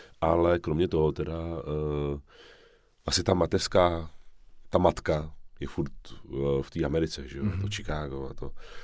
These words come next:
Speaker 1: Takže my tam, eh, vlastně v Orlandu pravidelně lítáme na takzvaný konvence,
Speaker 2: Mhm.
Speaker 1: což jsou velikánský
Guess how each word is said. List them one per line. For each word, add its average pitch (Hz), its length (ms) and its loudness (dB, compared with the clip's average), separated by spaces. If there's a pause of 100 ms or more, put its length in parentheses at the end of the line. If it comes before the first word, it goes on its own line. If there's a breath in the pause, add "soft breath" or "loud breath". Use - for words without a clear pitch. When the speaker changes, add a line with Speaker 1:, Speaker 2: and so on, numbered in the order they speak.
(200 loud breath)
Speaker 1:
Takže 78 680 -2
my 78 120 -4
tam, 80 360 -4
eh, 73 220 -2
vlastně 80 440 -4
v - 160 -14
Orlandu 73 640 -2 (500 loud breath)
pravidelně 78 500 2
lítáme 78 680 -2
na 78 360 -2 (520)
takzvaný 76 300 -2
konvence, 80 560 0 (260)
Speaker 2:
Mhm. 104 120 -4
Speaker 1:
což 101 160 0
jsou 80 140 -2
velikánský 76 1000 -4